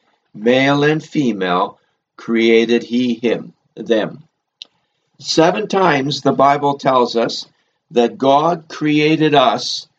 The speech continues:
in his image or likeness. Genesis one twenty-six, Genesis one twenty-seven,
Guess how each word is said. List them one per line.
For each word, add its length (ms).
in 220
his 320
image 440
or 200
likeness. 800
Genesis 680
one 500
twenty-six, 960
Genesis 720
one 640
twenty-seven, 880